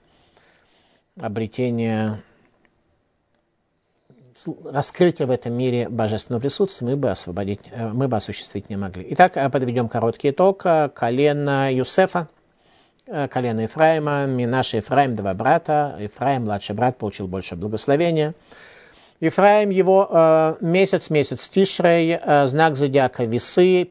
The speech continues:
первая стихия, дух, самая высокая первая стихия, действительно для того, чтобы в Тишрей,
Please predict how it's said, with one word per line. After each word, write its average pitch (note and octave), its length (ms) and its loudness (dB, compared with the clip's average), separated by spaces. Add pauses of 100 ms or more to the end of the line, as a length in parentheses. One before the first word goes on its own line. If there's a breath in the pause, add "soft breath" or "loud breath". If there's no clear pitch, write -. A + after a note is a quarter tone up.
первая D#3+ 580 4
стихия, D#3+ 640 -2
дух, C#3 320 0
самая C3 320 0
высокая D#3+ 360 0
первая C#3+ 200 0
стихия, G3 400 -2
действительно C3+ 460 -4
для G#2+ 80 -6
того, A#2+ 200 0
чтобы B2+ 280 -2
в - 100 -12
Тишрей, E3 480 2